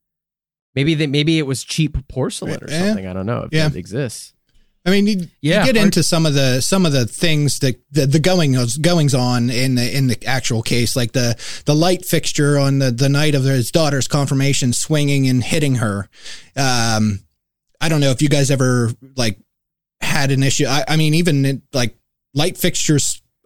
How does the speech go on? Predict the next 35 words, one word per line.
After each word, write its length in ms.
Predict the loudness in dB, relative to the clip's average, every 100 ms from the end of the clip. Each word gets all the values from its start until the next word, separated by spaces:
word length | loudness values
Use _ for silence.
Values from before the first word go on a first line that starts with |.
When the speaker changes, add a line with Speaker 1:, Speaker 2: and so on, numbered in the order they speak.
| _
Speaker 2:
unscrew 420 | 0 0 2 2 4
themselves 720 | 2 0 2 2 0 -4 -8 _ -2
all 160 | 0
the 80 | 0
time. 560 | -2 0 0 0 -2 -4 -4
Not 180 | -4 0
all, 180 | 0 2
not 220 | 2 2
every 180 | 2 2
Speaker 1:
Yeah. 260 | 2 4 4
Speaker 2:
day, 120 | 2
but, 260 | 0 0
you 100 | 0
know, 260 | 2 2 2
you've 220 | 2 2 4
lived 200 | 4 2
in 80 |
a 60 | 2
house 240 | 0 0
for 80 | -2
fifteen 400 | -2 -2 0 0
years, 260 | 2 2 0
you're 60 | 0
probably 220 | 0 0
gonna 160 | 0
have 120 | -2 -2
a 20 |
light 260 | -2 -2 -4
fixture 300 | -6 -6 -8
problem. 520 | -6 -4 -2 -4 -4 _ _ _ _
Speaker 1:
Shit 560 | -10 -6 -2 0 -2 -2
breaks 420 | 0 0 -2 -4
in 140 | -4
houses, 640 | -2 0 -2 -2 -4 -4 -8 _ _ _ _ _ _ _ -4
like, 380 | -2 -2 -6